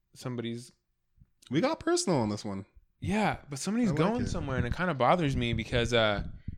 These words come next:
Speaker 1: we were supposed to do that trip. So I'm
Speaker 2: What
Speaker 1: kinda,
Speaker 2: trip?
Speaker 1: I'm kinda bothered. Um, I'll tell you off the air.
Speaker 2: Okay.
Speaker 1: So I'm kinda bothered. But anyways, listen, everybody. Kinda lost steam at the end, but, you know, I got a Venmo stuck on for the last, like, fifteen minutes.
Speaker 2: <laughs> That's cool, man.
Speaker 1: But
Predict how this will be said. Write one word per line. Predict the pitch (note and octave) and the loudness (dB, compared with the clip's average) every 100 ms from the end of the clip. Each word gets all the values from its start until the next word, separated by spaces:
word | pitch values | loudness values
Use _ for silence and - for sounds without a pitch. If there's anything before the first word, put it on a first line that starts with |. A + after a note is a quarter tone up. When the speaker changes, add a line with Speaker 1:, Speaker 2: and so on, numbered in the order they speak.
| - - - - - - - | -14 -20 -20 -20 -20 -20 -10
Speaker 1:
we | A#2 | -4
were | A#2+ | -2
supposed | A#2+ B2 | -2 -6
to | A#2 | -4
do | A2 | -4
that | G2+ F2 | -4 -6
trip. | - G#2+ E2 - _ _ _ _ _ | -6 -6 -6 -10 _ _ _ _ _
So | - E2 | -10 -6
I'm | |
Speaker 2:
What | A2+ G#2+ | -4 -2
Speaker 1:
kinda, | G#2+ G2+ | 0 -2
Speaker 2:
trip? | - | -4
Speaker 1:
I'm | - | -14
kinda | - G#2+ | -8 -6
bothered. | G2+ F2+ F2+ - _ _ _ _ _ _ _ _ _ _ _ _ - | -4 -4 -4 -10 _ _ _ _ _ _ _ _ _ _ _ _ -4
Um, | C3 C3 B2 A#2 G#2+ - _ _ _ _ C#3 | 0 2 0 -2 -6 -16 _ _ _ _ 4
I'll | C#3+ | 4
tell | C3+ | 4
you | A#2 | 2
off | G#2 | 0
the | E2 | -2
air. | F2 C3+ _ - | -6 -8 _ 6
Speaker 2:
Okay. | A#2+ G#2 F#2 - _ | 6 6 -2 -6 _
Speaker 1:
So | - | -10
I'm | A#2+ | -6
kinda | A2+ | -4
bothered. | G2 G2 A#2 | -4 -2 4
But | |
anyways, | F3 D#3 B2+ - - - - - - - _ | 6 8 4 -2 -14 -20 -16 -14 -14 -16 _
listen, | E3 F#3 A3 | 6 8 10
everybody. | F#3 F3 D#3+ D#3 E3 | 12 12 12 10 10
Kinda | - F3+ F3+ | 6 6 10
lost | E3+ D#3 | 10 8
steam | - D#3+ D#3 | 6 2 2
at | C#3 | 2
the | C3+ | 2
end, | C3 C3+ | 2 2
but, | C3 | 2
you | A#2+ | 2
know, | B2 A#2 | 2 2
I | A#2+ | 4
got | A#2+ C#2+ | 4 2
a | A#2+ | -4
Venmo | A#2 B2 B2 A#2 | -2 0 0 0
stuck | A#2 - A#2+ | 0 0 0
on | A#2+ A#2 | 0 -2
for | A#2+ | 0
the | |
last, | A2+ A2+ | 0 2
like, | A2+ - | 0 0
fifteen | B2 - A#2+ | 0 0 -4
minutes. | A2+ A#2 D#3+ - | -4 2 4 6
Speaker 2:
<laughs> | E3 - | 6 6
That's | C#3+ D3+ A#2+ - A#2+ - | 4 6 2 2 -6 -2
cool, | B2+ A#2+ | 0 0
man. | A2+ A2 A2+ | 0 -2 2
Speaker 1:
But | B2+ G2 | 4 4